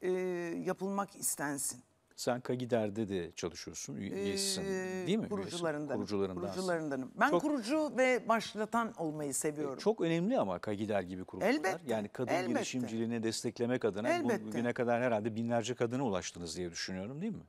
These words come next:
Speaker 1: On binlerce.
Speaker 2: On binlerce kadın.
Speaker 1: On binlerce.
Speaker 2: Siz onlara proje bazında mali destek mi verdiniz?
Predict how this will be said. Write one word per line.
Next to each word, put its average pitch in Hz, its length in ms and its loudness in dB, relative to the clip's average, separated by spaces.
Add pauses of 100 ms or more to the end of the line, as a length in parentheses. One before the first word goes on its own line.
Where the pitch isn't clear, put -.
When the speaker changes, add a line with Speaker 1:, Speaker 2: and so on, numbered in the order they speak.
(140)
Speaker 1:
On 190 220 0
binlerce. 147 300 2
Speaker 2:
On 117 100 4
binlerce 87 380 -2
kadın. 82 220 0
Speaker 1:
On 247 180 6
binlerce. 131 520 -4
Speaker 2:
Siz 196 280 0
onlara 208 380 6 (100)
proje 202 500 6
bazında 139 440 2
mali 135 420 4
destek - 380 0
mi 98 120 -2
verdiniz? 85 680 -4